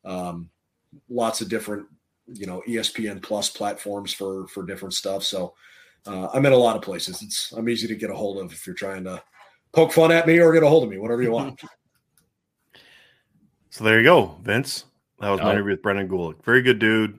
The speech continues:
Speaker 2: Uh,
Speaker 3: Yeah,
Speaker 2: you know, like
Speaker 3: yeah.
Speaker 2: I said, if you're a Guardians fan, it's the Guardians, right? It's the name of their baseball team now.
Speaker 3: Yeah,
Speaker 2: Uh,
Speaker 3: stupid.
Speaker 2: or a, or a
Speaker 3: Or
Speaker 2: Cavs fan. Check.
Speaker 3: Sorry if I'm insulting any Cleveland
Speaker 2: Yeah,
Speaker 3: fans, but they,
Speaker 2: whatever.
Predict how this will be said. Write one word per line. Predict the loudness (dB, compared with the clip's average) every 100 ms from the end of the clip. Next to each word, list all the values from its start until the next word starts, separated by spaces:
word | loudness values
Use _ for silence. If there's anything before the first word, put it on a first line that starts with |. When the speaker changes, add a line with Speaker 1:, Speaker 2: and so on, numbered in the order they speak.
| _
Speaker 2:
Uh, | -8 -4 0
Speaker 3:
Yeah, | 2 0
Speaker 2:
you | -2
know, | -8
like | -2
Speaker 3:
yeah. |
Speaker 2:
I | -2
said, |
if | 0
you're | 0 2 2
a | -4 _ -8
Guardians | 6 6 8 4 0
fan, | 2 2 2
it's | -2
the | -4
Guardians, | 2 2 0 -4
right? | -4 -4 -6 _
It's | -20
the | -12
name | -10 -8
of |
their | -10
baseball | -8 -8 -8 -10
team | -10 -12
now. | -12 -14 -16 _ _ _
Speaker 3:
Yeah, | -6 -4 -4
Speaker 2:
Uh, |
Speaker 3:
stupid. | -4 -6 -4
Speaker 2:
or | -4 -4
a, | -8 -10
or | -4 -4
a |
Speaker 3:
Or | -2
Speaker 2:
Cavs | 0 0 0
fan. | -6 -6 -6 -10
Check. | -8 4
Speaker 3:
Sorry | 6
if | 8
I'm | 6
insulting | 4 0 2 2 2
any | 2 4 2 2
Cleveland | -4 -2 0 0 -4 -4
Speaker 2:
Yeah, | -2 0
Speaker 3:
fans, | 0 -4
but | -4 -4
they, | -2 -4
Speaker 2:
whatever. | -4